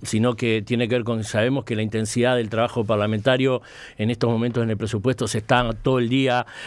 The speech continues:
trabajando, negociando, y pudo haber alguna desatención en ese sentido, porque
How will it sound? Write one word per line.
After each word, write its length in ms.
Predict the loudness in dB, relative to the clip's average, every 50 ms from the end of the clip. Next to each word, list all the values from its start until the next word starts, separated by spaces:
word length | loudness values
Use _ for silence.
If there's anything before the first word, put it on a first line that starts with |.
| -16 -6 -2
trabajando, 640 | 0 2 2 2 2 0 0 0 2 2 2 2 0
negociando, 720 | 2 0 0 0 0 0 0 0 2 0 0 -2 -2 -2 -4 -8 -16 -18 -8 -4
y 100 | -2 -2
pudo 240 | 0 2 4 4 4
haber 220 | 4 2 2 2
alguna 380 | 0 0 0 0 0 2 2 2
desatención 600 | 0 0 -2 -2 -2 -2 -2 0 0 0 0 2
en 100 | 0 0
ese 160 | 0 -2 -2
sentido, 440 | -2 -2 -2 0 2 2 2 2 0
porque 320 | -2 -2 -2 0 -2 -2